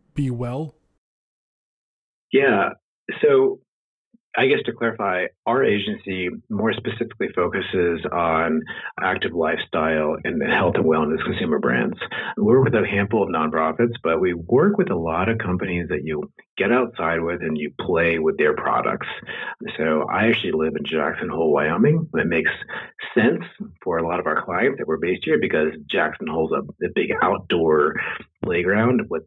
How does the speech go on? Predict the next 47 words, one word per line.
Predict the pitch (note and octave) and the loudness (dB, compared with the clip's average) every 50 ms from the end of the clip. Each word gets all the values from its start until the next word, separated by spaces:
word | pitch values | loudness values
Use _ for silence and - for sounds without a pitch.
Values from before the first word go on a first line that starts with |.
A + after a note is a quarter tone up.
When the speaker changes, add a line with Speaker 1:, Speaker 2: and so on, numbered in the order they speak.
| _ _ | _ _
Speaker 2:
the | - - | -8 -8
Teton | - - - - D2+ D2+ D2+ | -6 -8 -8 -6 -4 -2 0
Mountains | G2 A2+ B2+ B2+ A#2 A#2 A2 G#2+ G#2 F2+ E2+ | 2 4 4 4 6 4 4 4 2 0 -2
and | D#2+ D2 | -2 -2
all | D2+ D2 - - | -2 -2 -2 -2
sorts | D#2+ D#2 D#2 - - | -2 -4 -4 -4 -6
of | C#2+ | -6
stuff | - E2+ D#2 D2+ D#2 | -4 -2 -2 -2 0
in | D#2 | 0
our | C#2+ D2 | 0 0
backyard. | C#2+ D2 D#2 D#2 - F2+ E2+ D#2+ D#2 D2+ - - - - - - - - - _ _ - | 0 0 0 0 0 2 2 2 2 0 -2 -6 -8 -8 -8 -6 -6 -6 -8 _ _ 0
So | - B2+ A#2 A2 | 4 4 4 4
we | G#2+ G2+ B2 C#3+ | 4 4 4 6
work | D3 D3 B2+ - | 6 4 4 2
with, | G#2 G2 - | -2 -6 -6
like, | D#2+ D#2 D2+ - - - - | -6 -6 -6 -8 -10 -16 -14
ski | - D#3+ D#3 D3+ | -10 -8 -4 0
brands | D3 C#3 C3 B2+ B2 B2 A#2+ B2 B2 B2 B2 A#2 G#2+ | 2 2 4 4 4 4 4 4 4 4 4 2 2
and | F2+ | 0
we | E2 D#2+ | -2 0
work | D#2 D2+ D2+ | 0 -2 -2
with | D#2 D#2 | -4 -8
a | - - | -10 -10
bunch | D#2+ - - | -8 -6 -6
of | G2+ G#2 | -6 -4
outerwear | G#2+ G#2+ G#2 G2+ G2 G2 F#2+ F#2+ F#2 F2+ F2 E2+ | 0 0 2 2 2 2 2 4 4 2 2 0
companies, | F2+ F2+ E2 D#2 F2 E2+ E2+ E2 E2 D#2 - - - - - - _ - | -2 -4 -4 -4 -4 -4 -2 -2 -2 -4 -4 -6 -10 -12 -12 -8 _ 2
basically | C3+ D3+ D#3 D3+ - E3+ D3+ A#2+ - - | 2 4 4 2 2 2 2 2 2 0
stuff | - G#2+ A2 G#2+ - | -2 -2 -2 0 -2
that | G2+ - | -2 -2
you | - E2 | -2 -4
might | E2 E2+ D#2 - | -6 -6 -8 -6
find | - F#2+ F2 E2 D#2 | -6 -6 -6 -6 -6
at | D2+ | -6
R | - - C#2+ C#2 D2 | -6 -4 -2 -2 -2
E | D2 C#2 | 0 0
I. | G#1 G#1+ G#1+ - - _ _ _ _ _ | -2 -4 -4 -8 -12 _ _ _ _ _
And | - C#3 B2 C3 - | 0 0 0 2 2
so | C3+ C3 A#2+ A#2+ A#2+ A#2+ - G#2+ G#2+ | 4 4 4 4 2 0 -4 -4 -2
given | C#3+ D3 D3+ B2 A2 | 0 0 2 0 0
that | G2 F#2+ F#2+ F#2+ - - - | 0 0 0 -2 -4 -6 -6
frame | F#2+ F#2 F2+ F2 | -4 -4 -4 -4
of | E2+ D2+ | -4 -2
reference, | E2 D#2+ D#2+ - - F2+ F2 E2 D#2 - _ _ _ _ _ _ _ _ _ - | -2 -2 -2 -4 -6 -6 -6 -6 -8 -10 _ _ _ _ _ _ _ _ _ -2
what | F#2+ - G2+ | -2 0 4
we | A2+ B2 B2+ C3+ | 4 4 6 4
really | C3 C3 C#3 C3 A2+ F#2 | 4 4 4 2 2 0